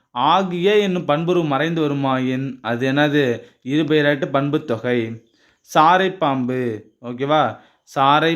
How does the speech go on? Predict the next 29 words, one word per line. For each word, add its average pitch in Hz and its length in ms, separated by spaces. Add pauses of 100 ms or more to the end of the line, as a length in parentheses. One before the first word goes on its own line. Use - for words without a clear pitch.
பாம்பு 143 440
அப்படிங்கிறது 131 500 (400)
பாம்புங்கிறது 160 640
பொது 147 220
பெயர், 147 340
சாரைங்க 156 420
சிறப்பு 143 340
பெயர், 117 340 (320)
ஓகேவா? 127 340 (320)
அடுத்தது 131 360 (180)
பாரத 175 480
நாடு, 127 380
நாடு, 135 440 (340)
அதுலயே 175 340
பாரத 165 440
நாடு 139 280
அப்படின்னு 135 300
சிறப்பு 135 200
பெயர் 127 200
வருது. 110 280 (360)
மொழி, 147 380 (380)
தமிழ் 170 420
மொழி, 123 320 (160)
இப்படி 120 240
வந்துச்சுன்னா 139 400
உங்களுக்கு 135 360 (340)
இருபெயராட்டு 156 840
பண்பு 147 360
தொகை. 110 380